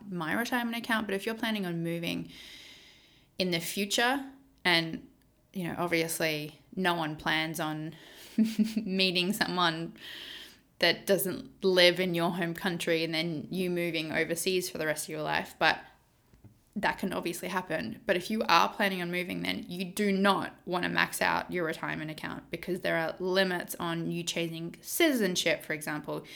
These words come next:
Most of the time it's very difficult and you cannot transfer, um, retirement account funds unless, um, you're heavily penalized. Like, some of them are, like, up to fifty percent, which is why I actually did not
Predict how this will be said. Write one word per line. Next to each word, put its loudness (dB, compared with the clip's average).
Most 2
of -4
the -2
time 4
it's -6
very 2
difficult -4
and -6
you -6
cannot -8
transfer, -4
um, -6
retirement -4
account -8
funds 2
unless, -2
um, -6
you're -6
heavily -2
penalized. -4
Like, -10
some -4
of -4
them -4
are, -4
like, -6
up -8
to -12
fifty -12
percent, -8
which -2
is 2
why 6
I 6
actually 2
did 0
not -2